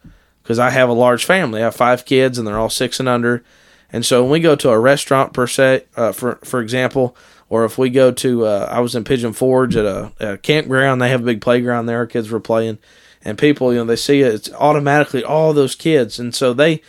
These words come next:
you know, people come to me and start talking. And then they're like, then the next thing is, you know, "What do you do? Why are you here?"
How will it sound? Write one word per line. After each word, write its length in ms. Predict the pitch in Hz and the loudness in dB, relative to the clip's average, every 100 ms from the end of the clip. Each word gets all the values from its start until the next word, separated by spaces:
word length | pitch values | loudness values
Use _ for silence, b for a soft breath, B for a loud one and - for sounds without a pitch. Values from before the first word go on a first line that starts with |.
| b b b | b b b
you 100 | 123 | -4
know, 140 | 123 113 | -2 0
people 320 | 175 185 165 | 0 0 0
come 200 | 156 135 | 0 0
to 80 | 120 | 0
me 340 | 180 208 113 _ | 2 0 -4 _
and 100 | 117 | -12
start 260 | - 120 - | -2 -2 0
talking. 420 | 123 104 - 95 | 0 0 -2 -10
And 80 | 113 | -4
then 60 | |
they're 100 | 151 | -2
like, 420 | 156 139 123 120 - b b _ | 0 0 -2 -4 -16 b b _
then 140 | 143 | 0
the 100 | 139 | 2
next 240 | 139 135 - | 2 0 0
thing 200 | 135 131 | 0 0
is, 180 | 123 113 | -2 -2
you 80 | |
know, 100 | 113 107 | -2 2
"What 120 | 127 | 4
do 80 | 131 | 4
you 80 | |
do? 360 | 127 135 131 110 | 4 4 6 6
Why 120 | 107 | 4
are 120 | 120 | 4
you 160 | 117 117 | 2 0
here?" 380 | 107 120 107 92 | -2 -2 -2 -4